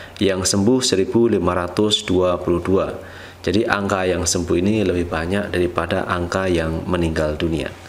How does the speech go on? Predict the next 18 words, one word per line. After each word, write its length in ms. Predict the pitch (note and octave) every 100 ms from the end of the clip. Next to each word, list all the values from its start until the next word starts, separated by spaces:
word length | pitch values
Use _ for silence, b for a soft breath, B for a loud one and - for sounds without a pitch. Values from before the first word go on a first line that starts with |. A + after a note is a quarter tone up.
| B B B B B B -
Kemudian, 400 | C#3+ C#3+ F3 D#3
teman-teman, 560 | C#3+ A2+ G2+ G#2 C#3+
kita 320 | - G#2 F#2 -
juga 240 | F#2+ F#2
melihat 800 | F2+ F#2 G2+ A2+ B2 B2+ - -
beberapa 480 | - - F2 F2 F2
provinsi 720 | G2 G#2 B2+ C3+ - D#3 C3
yang 160 | A2 -
sudah 320 | A#2 G#2+ G#2
terkonfirmasi, 960 | - G#2 G2 G#2+ F2+ F#2 F2 - A#2+
kita 320 | A#2 G2 - F#2
ambil 400 | F#2 F#2 F#2 E2+
empat 320 | E2+ F2+ -
saja 240 | F2 G2+
sebagai 480 | G#2 - E2+ E2 E2+
sampel 560 | - E2+ E2+ G#2 D#3+ G#3 B B B F#2
yang 240 | F#2 F2+
angkanya 480 | E2+ E2 E2+ G2+